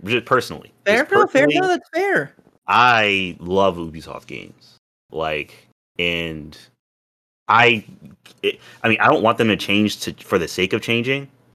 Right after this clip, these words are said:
Speaker 1: Some people get tired of the same thing, I guess, in terms of that.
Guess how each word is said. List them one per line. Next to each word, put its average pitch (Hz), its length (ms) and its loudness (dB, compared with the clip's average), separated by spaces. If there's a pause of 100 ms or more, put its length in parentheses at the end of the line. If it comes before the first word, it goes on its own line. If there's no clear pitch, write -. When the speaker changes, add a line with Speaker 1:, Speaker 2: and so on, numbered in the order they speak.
(140)
Speaker 1:
Some 127 160 0
people 139 160 0
get 120 120 2
tired 92 220 2
of 107 80 2
the 104 60 2
same 104 180 -4
thing, 104 500 -4
I 90 100 -2
guess, 101 400 -2
in 85 120 -12
terms 87 240 -8
of 82 140 -8
that. 82 260 -2